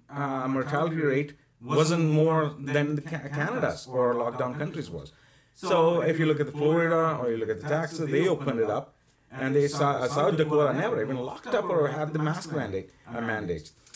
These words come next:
So there are cases where, as, as it was in Canada. But this restriction that the government has put, uh, and, and especially look at Ontario, I think it's a very wrong decision they made from the beginning,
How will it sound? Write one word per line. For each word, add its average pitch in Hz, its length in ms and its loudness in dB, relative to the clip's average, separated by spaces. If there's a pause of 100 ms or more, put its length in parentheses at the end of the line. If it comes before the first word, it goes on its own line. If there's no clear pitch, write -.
So 214 320 2
there 185 240 4
are 214 40 0 (160)
cases 190 260 2
where, 151 420 4 (320)
as, 156 320 2
as 156 600 0
it 156 240 0
was 151 100 0
in 151 100 0
Canada. 196 480 -2 (460)
But 185 280 0
this 233 300 0
restriction 175 720 0
that 131 100 0
the 117 60 -10
government 151 400 -2
has 117 220 -6
put, 110 340 -2 (460)
uh, 98 280 -6 (120)
and, 117 260 -8
and 110 180 -8
especially 139 400 -4
look 143 180 0
at 135 80 0
Ontario, 120 680 -4 (520)
I 151 180 0
think 185 200 0
it's 156 180 -4
a 151 60 4
very 135 320 2
wrong 123 340 0
decision 110 560 -6
they 123 160 -6
made 117 300 -4
from 110 220 -8
the 104 40 -2
beginning, 120 580 -2